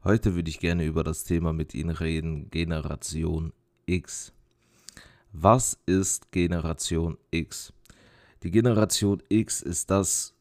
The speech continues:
was die Zukunft unseres Landes ist, die nachher unsere Rente bezahlt oder auch nachher etwas für dieses Land tut, was es verbessert oder auch verschlechtert, denn es gibt immer zwei Seiten.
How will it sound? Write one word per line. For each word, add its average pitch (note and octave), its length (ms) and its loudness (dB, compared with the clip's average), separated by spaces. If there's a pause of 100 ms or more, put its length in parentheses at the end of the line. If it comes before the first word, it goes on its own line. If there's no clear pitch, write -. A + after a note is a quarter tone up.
(120)
was - 260 0
die F#2 120 -4
Zukunft F#2 520 -4
unseres E2 420 -6
Landes F2 380 -2
ist, - 380 -10 (480)
die E2 80 -6
nachher E2 340 -2
unsere D#2+ 340 -4
Rente F2 300 -2
bezahlt E2+ 760 -6 (600)
oder F#2 440 2
auch F2+ 220 -2
nachher E2+ 340 -2
etwas - 340 -6
für E2+ 100 -8
dieses E2 320 -6
Land E2 240 -4
tut, F2 260 -8
was E2 160 -4
es E2 100 -6
verbessert D#2+ 680 -4 (500)
oder F2 480 4 (140)
auch F2+ 180 0
verschlechtert, G2 800 -4
denn E2 160 -2
es D#2+ 140 -6
gibt - 180 -10
immer E2+ 240 -2
zwei F2+ 300 2
Seiten. D2+ 460 -6